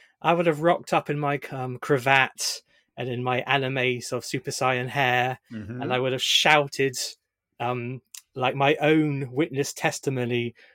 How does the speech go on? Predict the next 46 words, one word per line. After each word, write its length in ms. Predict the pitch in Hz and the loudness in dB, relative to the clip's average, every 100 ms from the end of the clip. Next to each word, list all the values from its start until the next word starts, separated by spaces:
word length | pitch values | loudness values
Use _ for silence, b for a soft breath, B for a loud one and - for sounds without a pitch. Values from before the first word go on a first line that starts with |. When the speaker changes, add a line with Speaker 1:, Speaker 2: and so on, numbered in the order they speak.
| b | b
Speaker 1:
from 140 | - 143 | -6 -4
the 80 | 131 | -4
Speaker 2:
<laughs> 160 | - | -4
Speaker 1:
flippin' 300 | 147 - 139 | -4 -2 -4
stands. 920 | - - 165 135 113 110 123 160 - - | -4 2 4 4 2 -4 -6 -8 -10 -10
That's 160 | 139 147 | -6 -2
what 120 | 143 | 0
happens 320 | 127 - 135 | -2 -4 -6
in 60 | 117 | -6
this 160 | 120 - | -8 -8
film. 400 | 113 110 120 127 B B B B | -6 -6 -8 -14 B B B B
Speaker 2:
That's 60 | 135 | -2
Speaker 1:
We're 160 | - 294 | 2 2
gonna 100 | 247 | 2
Speaker 2:
right. 60 | |
Speaker 1:
talk, 240 | - 226 - | 2 2 2
I 40 | |
think, 260 | 175 175 165 | 0 2 2
about 440 | - 151 147 143 _ _ _ _ _ _ _ - | 2 4 4 2 _ _ _ _ _ _ _ -18
what 480 | 151 135 175 175 - | -16 0 2 2 2
the 100 | 165 | 2
hell 260 | - 156 151 | 4 2 0
kind 240 | 156 151 | -4 -4
of 100 | 139 | -2
legal 340 | 135 147 139 120 | 0 0 0 -2
system 520 | - 131 - 127 113 | -4 -4 -2 -4 -4
Phoenix 420 | - 127 127 - | -2 -2 -4 -4
Wright 220 | 131 120 - | -2 -2 -2
operates 500 | 123 - 117 113 - | -8 -6 -6 -6 -4
in, 180 | 123 117 | -4 -4
in 160 | 127 131 | -4 -2
a 60 | |
little 300 | 147 185 123 | 2 2 0
while, 440 | 113 104 101 120 B B B B - | -4 -6 -6 -8 B B B B 0
but 240 | 143 147 - _ _ _ _ 135 | 2 2 -4 _ _ _ _ -10
do 140 | 165 | -4
you 120 | 185 | -2
have 240 | 175 190 - | 0 -2 0
any 200 | 156 180 | -2 -2
sort 220 | - 170 | -2 -4
of 60 | - | 0
plot 260 | 190 202 | 0 0
synopsis 520 | - 135 - - 110 - | -4 -6 -6 -10 -12 -8
for 240 | 120 107 | -6 -6
us, 160 | 107 - | -8 -6
Rory? 420 | 107 101 104 | -6 -6 -10